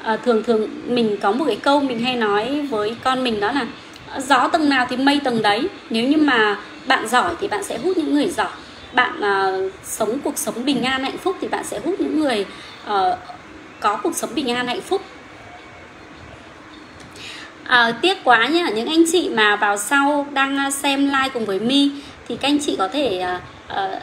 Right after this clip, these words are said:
like, share cái, à, like, share cái, à, à, cái buổi live này, vì My từ đầu My đang nói về kim tứ đồ. À, ngày hôm nay đó là một cái chủ đề mà My thấy rằng là, ừ, vì sao chúng ta phải giáo dục tài chính. Và <laughs> giáo dục tài chính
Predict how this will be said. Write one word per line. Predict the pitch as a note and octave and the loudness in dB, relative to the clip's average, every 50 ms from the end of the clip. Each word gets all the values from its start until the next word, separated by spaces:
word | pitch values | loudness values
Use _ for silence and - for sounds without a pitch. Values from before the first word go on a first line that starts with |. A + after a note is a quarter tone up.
| - - | -8 -6
like, | B3+ C4+ C#4 C#4 C#4+ | -2 0 0 0 0
share | C#4+ - - C#4+ C4+ C4+ C4 | 0 0 2 2 2 2 0
cái, | B3+ A#3 - - - - - - | -2 -6 -8 -10 -14 -18 -14 -10
à, | - - | -10 -8
like, | - - C4+ C#4 C#4 C#4 | -6 -2 0 0 0 0
share | - - C4+ C4+ C4 | -2 -2 -2 -2 0
cái, | C4 B3 A#3 A3+ | -2 -2 -2 0
à, | A#3 B3 C#4 D#4 - - - - - - - - | 0 0 0 -2 -4 -10 -16 -18 -18 -18 -14 -8
à, | - A3 A3 - | -4 -4 -4 -2
cái | - A3 | -4 -2
buổi | A3+ - D4 G#3 G3+ | 0 2 2 2 2
live | A3 A#3+ B3 B3+ B3+ | 2 2 0 0 0
này, | B3+ A#3+ A3+ G#3+ G3+ | 0 0 0 -2 -2
vì | G3+ G#3 | -2 -2
My | G3+ G#3+ A#3 B3 B3+ B3+ B3 - | -2 -2 -2 -4 -4 -6 -6 -4
từ | A3+ G#3 | -2 -2
đầu | G3 G3+ G3 F#3+ | 0 0 0 0
My | G#3 A3+ A#3 | -2 -2 -2
đang | A#3+ A#3+ A#3+ B3 B3 | -2 -2 -4 -4 -4
nói | A#3 - G3 F#3+ | -4 -4 -4 -4
về | - C4 C4 B3 A3 | -2 0 0 0 0
kim | - - C4 B3+ B3 | -2 -4 -4 -6 -4
tứ | B3+ A3+ G#3 | -4 -4 2
đồ. | G#3+ A#3+ B3 A3+ G3+ F3+ - - - - - - - - - - - | 4 4 4 4 2 -2 -6 -12 -18 -20 -20 -20 -20 -20 -18 -18 -12
À, | - - G#3+ G#3+ G3+ G3 G3+ | -8 -4 0 0 2 2 2
ngày | A3 A3 G3+ | 2 0 0
hôm | G#3+ A#3 B3 | 0 0 -2
nay | B3 B3 B3 | -2 -2 -2
đó | A3+ G3+ G#3 | -2 -2 -2
là | C4 C#4 | -2 -2
một | C4 A#3 F#3 | -2 -2 -4
cái | G#3+ G3+ - - | -6 -6 -6 -4
chủ | C#4+ B3+ F#3+ F3+ | -4 -4 -2 -2
đề | G3+ G3+ G3 G3 | 0 0 0 0
mà | G3 F#3+ | -2 -2
My | F#3+ G#3+ - A#3+ A#3 | -2 -2 -4 -4 -4
thấy | G#3 F#3+ F#3+ | -4 -4 -4
rằng | - C4 A#3+ | -4 -4 -2
là, | A3 G3+ G3 F#3+ F#3+ - - - - - - - - - - - | -2 -2 -2 -2 -6 -8 -12 -16 -18 -18 -18 -18 -18 -18 -16 -16
ừ, | - - - - - - - - - | -14 -12 -10 -10 -10 -10 -10 -10 -8
vì | - A#3 C#4+ C#4+ C4+ | -2 2 2 4 4
sao | C#4+ - E4 E4+ E4 D#4 | 4 4 6 6 6 4
chúng | D4+ D4 | 2 2
ta | E4+ - | 2 2
phải | D4+ B3 | 2 2
giáo | - G#3+ G3 G#3 | 2 0 0 0
dục | - - D#4+ - - | -2 -4 -4 -4 -4
tài | - G3 | -4 -4
chính. | F#3 - - G#3+ G3 - - - - - - - | -2 -2 -4 -4 -4 -6 -8 -10 -12 -16 -14 -10
Và | - A3+ G3+ - - - - - - - - - | -8 -6 -6 -8 -10 -14 -16 -18 -18 -16 -12 -10
<laughs> | - - - - - G4+ F4 - | -10 -8 -8 -8 -10 -10 -8 -2
giáo | - A3+ A3+ A#3+ | 0 0 0 0
dục | F4+ D4 | 0 0
tài | - G#3+ G3 | 0 0 0
chính | - - A3 A3 | 0 -2 -4 -4